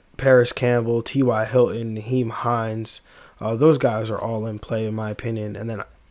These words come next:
uh, even Adam Thielen on the other side of that game, uh, so as well. So, um, and then in terms of some of my favorite stacks,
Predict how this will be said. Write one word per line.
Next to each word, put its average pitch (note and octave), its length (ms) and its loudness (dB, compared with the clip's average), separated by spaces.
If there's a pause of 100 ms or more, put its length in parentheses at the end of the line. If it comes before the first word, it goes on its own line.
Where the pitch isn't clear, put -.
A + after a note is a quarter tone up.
(160)
uh, G#2+ 380 -6
even C3 240 0
Adam A#2+ 260 0
Thielen A#2+ 300 -2
on A2 160 -6
the G#2+ 100 -8
other A2+ 200 -6
side - 260 -6
of G#2+ 60 -6
that B2+ 220 -10
game, A2+ 400 -12 (100)
uh, A2 240 -10
so A2+ 440 -8
as A2+ 160 -8
well. G#2+ 320 -6
So, G2+ 360 -6 (640)
um, A2+ 460 -2 (360)
and B2 160 2
then C3 140 6
in A#2+ 140 2
terms D#3 400 2
of C3+ 340 0
some C3+ 220 2
of - 20 2
my A#2+ 140 0
favorite A2+ 480 -2
stacks, - 680 -2